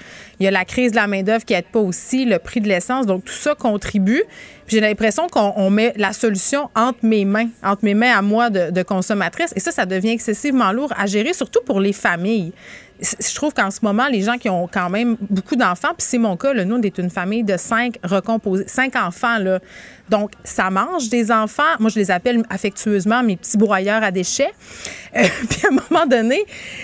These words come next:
euh, moi, j-, j'étais une personne avant qui disait, « Bon, j'encourage le commerce local, je vais dans les petites fruiteries, les petites boulangeries. » Mais maintenant, les grandes bannières où on peut faire justement des économies d'échelle, je les fréquente. Mais c'est un couteau à deux tranchants.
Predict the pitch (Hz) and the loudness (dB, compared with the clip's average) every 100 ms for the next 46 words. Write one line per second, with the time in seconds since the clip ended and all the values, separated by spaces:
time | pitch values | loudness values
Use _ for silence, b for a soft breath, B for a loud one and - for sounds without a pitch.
0 | B 214 220 311 359 226 233 202 254 226 | B 4 4 0 0 0 0 2 2 4
1 | 208 196 330 311 202 233 277 202 190 190 | 2 0 0 2 2 2 0 -2 -2 2
2 | 233 254 220 247 220 185 202 220 233 208 | 2 4 2 0 -2 -2 -2 0 0 0
3 | 190 190 202 226 208 180 - 214 214 220 | -2 -2 0 -2 -2 -2 -2 0 2 2
4 | 214 175 180 180 214 208 180 185 - - | 0 0 0 -2 0 0 -2 -4 -6 -6
5 | - 208 - 247 240 202 - - - 233 | -6 -6 -4 -4 -2 -2 -6 -12 -4 0
6 | 226 185 185 196 269 285 B B 196 196 | 0 0 -2 -2 -2 -4 B B -2 2
7 | 190 190 277 320 185 196 220 208 180 190 | 0 0 0 0 0 0 0 2 0 0
8 | 220 262 190 185 175 175 214 220 190 185 | -2 0 0 -2 -2 -4 -2 -2 -4 -4
9 | 190 196 226 190 180 196 185 202 240 185 | -2 -2 0 0 0 -2 0 0 0 -2
10 | - 247 269 240 190 196 - 185 277 381 | 0 0 0 0 -2 -2 -2 -2 -2 -2
11 | 311 B B B B - 240 339 - 214 | -6 B B B B 2 2 2 -2 -4
12 | 185 202 185 - - - 415 226 175 214 | 0 0 0 -2 -6 -2 2 2 0 -2
13 | - 190 160 - 196 | 0 -2 -2 -4 -4